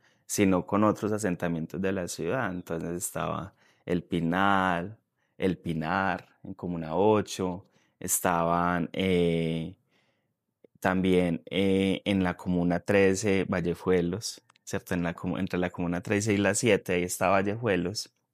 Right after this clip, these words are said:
Entonces, ahí se hizo una declaración de refugiados internos por la paz y los derechos humanos. Eso ocurrió el catorce de febrero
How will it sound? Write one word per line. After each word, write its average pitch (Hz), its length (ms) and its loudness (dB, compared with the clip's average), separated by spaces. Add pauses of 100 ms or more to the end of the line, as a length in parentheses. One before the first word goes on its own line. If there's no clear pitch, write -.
(400)
Entonces, - 360 2 (320)
ahí 107 240 6
se 127 180 4
hizo 123 480 4
una 113 220 2
declaración 104 600 0
de 90 80 0
refugiados 104 560 -2
internos 87 480 -4
por 101 120 -2
la 90 100 -2
paz 87 220 -6
y 87 60 -2
los 95 160 0
derechos 92 400 -2
humanos. 95 380 0
Eso 90 180 -2
ocurrió 95 320 -2
el 85 140 0
catorce 104 580 0
de 104 80 -2
febrero 87 720 -4